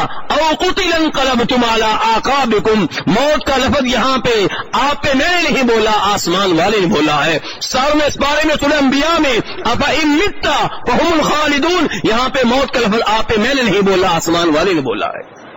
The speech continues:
اور بخاری شریف کی حدیث کے مطابق جناب صدیق رضی اللہ تعالیٰ عنہ آپ کے ممبر پہ کھڑے ہو کے کہہ رہے تھے، "من کان یعبد محمدن فإن محمدن قد مات۔"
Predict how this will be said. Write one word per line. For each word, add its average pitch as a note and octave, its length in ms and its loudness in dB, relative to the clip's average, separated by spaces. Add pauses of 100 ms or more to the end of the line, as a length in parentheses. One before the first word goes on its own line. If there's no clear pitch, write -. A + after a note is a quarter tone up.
(1500)
اور A3 400 0
بخاری A3+ 440 0
شریف B3+ 220 -2
کی - 80 -4
حدیث A#3 300 -2
کے B3+ 100 -2
مطابق G3 520 0 (480)
جناب A3+ 400 0 (120)
صدیق C#4+ 460 -2
رضی D4 140 0
اللہ C#4+ 420 0
تعالیٰ D4+ 240 0
عنہ C4+ 180 0 (540)
آپ C#4+ 360 0
کے B3+ 80 -2
ممبر F4 400 0
پہ D#4 60 -2
کھڑے C#4+ 220 0
ہو C4 120 2
کے B3 100 0
کہہ A#3 180 -2
رہے G3 240 0
تھے، F3+ 240 0 (280)
"من C#4 280 0
کان C4 380 0
یعبد A3+ 400 2
محمدن G3+ 760 2
فإن D#4+ 560 -2 (100)
محمدن C#4 640 2
قد B3+ 220 -2
مات۔" E4 680 2